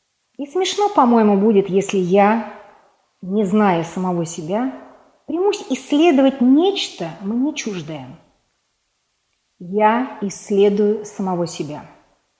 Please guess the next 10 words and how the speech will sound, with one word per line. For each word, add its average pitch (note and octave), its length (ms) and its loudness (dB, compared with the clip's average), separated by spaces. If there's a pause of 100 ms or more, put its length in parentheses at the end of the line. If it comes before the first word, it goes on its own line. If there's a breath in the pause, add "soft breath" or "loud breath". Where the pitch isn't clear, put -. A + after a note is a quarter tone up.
(560)
Я C#4 200 0
чудовище D4 560 2
сложное D4+ 680 0 (1040)
или B3+ 220 -2
же A#3 140 0
существо G#3+ 560 -4
простое? F3+ 720 -4 (1200)
И G3 80 -12
хоть F3 280 -10
скромное, E3+ 920 4